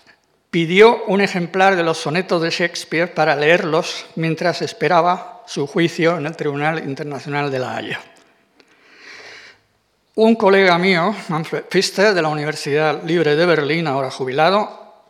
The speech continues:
se interesó tanto por este fenómeno que lo exploró, lo estudió y comprobó que el caso de Radovan Karadzic tenía bastantes precedentes.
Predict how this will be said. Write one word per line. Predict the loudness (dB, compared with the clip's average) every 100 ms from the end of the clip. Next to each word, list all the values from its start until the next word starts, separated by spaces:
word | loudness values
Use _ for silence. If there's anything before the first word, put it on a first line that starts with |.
| -16
se | -6 -6
interesó | -2 -2 0 0
tanto | 2 0 0 -2
por | -2
este | -4 -6
fenómeno | -4 -2 -2 0 -2
que | -2
lo | -4
exploró, | -6 -6 -2 2 4
lo | 2
estudió | 0 -6 -6 0 0 0 -10 -18 -18 -18 -14
y | -6
comprobó | -6 -4 0 2 2
que | 2
el | -2
caso | 0 -2 2 0
de | 2
Radovan | 2 2 2 -2 -2
Karadzic | 0 0 0 -2 -4 -6 -16 -18 -20 -10
tenía | -6 0 4 2 2
bastantes | -4 -2 -2 -2 0 -2 -4 -6
precedentes. | -6 -4 -2 -2 -4 -8 -14 -14 -14